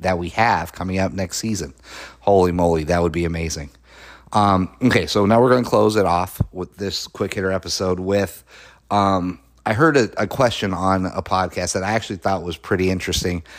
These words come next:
and it's been asked a few times in other podcasts, and I always like to talk about it when I hear it. And that is, if you can pull one player f-, from the history of Michigan, one from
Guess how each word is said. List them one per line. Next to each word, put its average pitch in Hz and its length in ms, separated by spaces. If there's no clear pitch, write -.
and 107 220
it's 107 160
been 160 200
asked 135 300
a 117 60
few 113 180
times 95 380
in 95 80
other 92 160
podcasts, 90 560
and 92 120
I 98 180
always 107 180
like 101 200
to 87 140
talk 107 320
about 85 300
it 78 140
when 95 400
I 82 140
hear 92 340
it. 71 140
And 101 120
that 101 140
is, 92 120
if 92 160
you 131 100
can 170 140
pull 113 460
one 110 320
player 87 580
f-, - 220
from 110 240
the 101 80
history 110 720
of 98 160
Michigan, 85 500
one 104 320
from 131 320